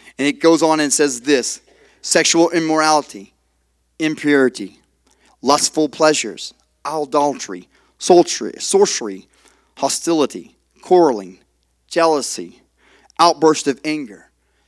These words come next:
selfish ambition, dissension, division,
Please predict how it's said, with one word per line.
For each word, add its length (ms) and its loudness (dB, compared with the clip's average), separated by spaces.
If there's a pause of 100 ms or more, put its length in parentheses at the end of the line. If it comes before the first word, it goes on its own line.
selfish 840 -2 (160)
ambition, 640 0 (360)
dissension, 720 -4 (640)
division, 760 2